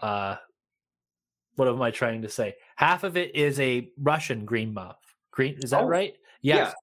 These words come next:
Speaker 2: um,
Speaker 1: And
Speaker 2: yes.
Speaker 1: here, I'll actually enable my camera and I'll show you. It's
Speaker 2: Bring it on,
Speaker 1: from,
Speaker 2: baby.
Speaker 1: uh,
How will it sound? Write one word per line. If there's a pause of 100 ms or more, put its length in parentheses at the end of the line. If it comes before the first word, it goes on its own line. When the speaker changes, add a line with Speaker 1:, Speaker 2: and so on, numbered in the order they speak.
Speaker 2:
um,
Speaker 1:
And
Speaker 2:
yes. (560)
Speaker 1:
here,
I'll
actually
enable
my
camera
and
I'll
show
you. (420)
It's
Speaker 2:
Bring
it
on,
Speaker 1:
from,
Speaker 2:
baby. (1300)
Speaker 1:
uh,